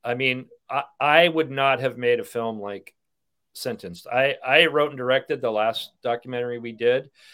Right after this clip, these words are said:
and it was full of really smart people, and we proved that those smart people were smart by showing pictures, uh, of what they were talking about, and we made them all look good. And it was a very safe film because everybody else's voice was the important voice.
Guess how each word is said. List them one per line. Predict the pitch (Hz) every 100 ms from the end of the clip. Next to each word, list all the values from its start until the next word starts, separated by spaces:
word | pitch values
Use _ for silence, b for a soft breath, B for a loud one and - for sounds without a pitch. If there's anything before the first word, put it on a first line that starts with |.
| B B B _ -
and | 131
it | 123 131
was | 123
full | - 131 120
of | 107
really | 107 120 131
smart | - 156 165 -
people, | 147 143 135 131 131
and | 113
we | 98
proved | 90 - 143 143 135
that | 139
those | 135 131
smart | 135 135 131
people | 139 143
were | 135
smart | 131 123 120 120 120
by | 104
showing | - 127 127 127 123
pictures, | - 160 - 143 143 139 135 - B B B B -
uh, | 123 120
of | 120 113 110 104
what | 120 131
they | 135
were | 135
talking | 135 143 131 135 135
about, | 123 123 117 117 -
and | 120 110
we | 107
made | 120 120
them | 113
all | 127 143
look | 139 -
good. | 127 123 123 120 117 b b b _ _
And | 110 113 110
it | 107
was | 101
a | 104
very | 131
safe | 127 - 143 147 -
film | 147 143 139
because | 123 98 110 95 95
everybody | 113 113 113
else's | 117 127 - 120
voice | 98 104 135 131 135 -
was | 123 117
the | 123
important | 123 120 131 127 123
voice. | 117 120 120 120